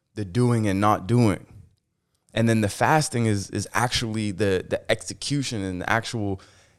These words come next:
doing of that. So it's key that we have both, where we feast and we famine. And in every season of life,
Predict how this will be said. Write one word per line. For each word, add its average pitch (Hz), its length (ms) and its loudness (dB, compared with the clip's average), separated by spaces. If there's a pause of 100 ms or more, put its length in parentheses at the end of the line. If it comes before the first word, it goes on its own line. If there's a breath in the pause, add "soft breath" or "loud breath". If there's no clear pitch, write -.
(120)
doing 123 480 4
of 95 200 -2
that. 82 360 -4 (600)
So 107 460 2 (160)
it's 110 160 0
key 156 240 -4
that 135 180 4
we 120 120 -2
have 110 300 -4
both, 113 360 0
where 107 100 0
we 95 140 -8
feast - 560 -6
and 104 100 -2
we 98 120 -4
famine. 110 500 0 (1200)
And 117 160 6
in 139 220 4
every 135 400 2
season 151 600 0
of 101 140 -2
life, 80 560 -4